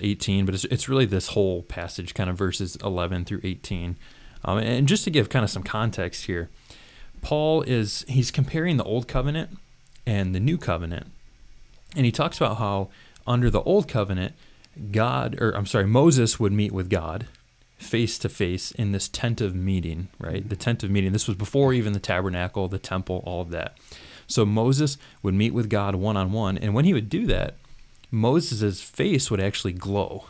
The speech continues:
Speaker 2: Mm-hmm.
Speaker 1: with the glory of God. Can you imagine that? Imagine what that must have looked like.
Speaker 2: <laughs>
Speaker 1: I always call it spiritual sunburn. <laughs>
Speaker 2: Yeah.
Speaker 1: But understandably so,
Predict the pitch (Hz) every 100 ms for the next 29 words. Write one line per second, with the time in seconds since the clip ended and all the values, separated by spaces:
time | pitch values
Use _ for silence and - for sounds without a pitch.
0 | - 107 98 107 - 101 98 95 87 82
1 | 82 82 - - 165 151 120 120 123 117
2 | 110 131 143 139 131 180 - 127 117 160
3 | 143 175 123 - - 139 143 160 - 143
4 | 110 - - 123 - 95 - 101 92 87
5 | 95 113 226 - 135 135 107 - 139 -
6 | - - - - - - - - 120 -
7 | 185 190 - 185 143 123 - 285 254 110
8 | 120